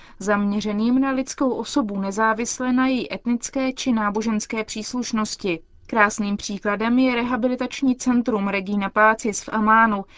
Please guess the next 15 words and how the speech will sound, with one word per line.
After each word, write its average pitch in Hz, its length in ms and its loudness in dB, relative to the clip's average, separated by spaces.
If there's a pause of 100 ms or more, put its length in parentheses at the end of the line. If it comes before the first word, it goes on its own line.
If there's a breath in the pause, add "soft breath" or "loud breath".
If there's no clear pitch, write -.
(200 loud breath)
které 285 300 0
pečuje 254 500 -2
o 254 100 -2
množství 254 580 2
invalidních 214 880 0
osob. 226 460 2 (800 loud breath)
Když 208 220 -4
jsem 220 180 0
ho 196 120 -4
navštívil, 208 680 -2
mohl 262 260 2
jsem 285 260 0
přinést 233 540 -2
slovo 208 340 -2
naděje, 214 440 0